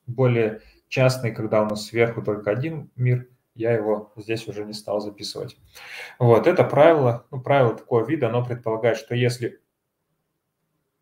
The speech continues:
U и V оба противоречивы, то W тоже противоречив. И если W не противоречив,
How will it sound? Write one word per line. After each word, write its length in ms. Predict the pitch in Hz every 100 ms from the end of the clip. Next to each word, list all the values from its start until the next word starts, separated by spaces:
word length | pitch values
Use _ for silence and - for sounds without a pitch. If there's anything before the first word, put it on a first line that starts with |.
| _ _ _
U 320 | 156 160 135 131
и 120 | 123
V 520 | 113 139 123 104 -
оба 320 | 147 147 113
противоречивы, 920 | - - 113 113 113 - 202 147 104 - _ _ _ _ _ _ _ _ _ _ _ _ _
то 180 | 143 131
W 360 | 143 151 123 110
тоже 260 | 117 117
противоречив. 640 | - 107 104 101 - - - _ _ _ _ _ _ _ _
И 80 | 135
если 380 | 143 156 - 123
W 440 | 127 170 180 156
не 240 | 131 131 156
противоречив, 760 | 160 143 151 147 - 156 139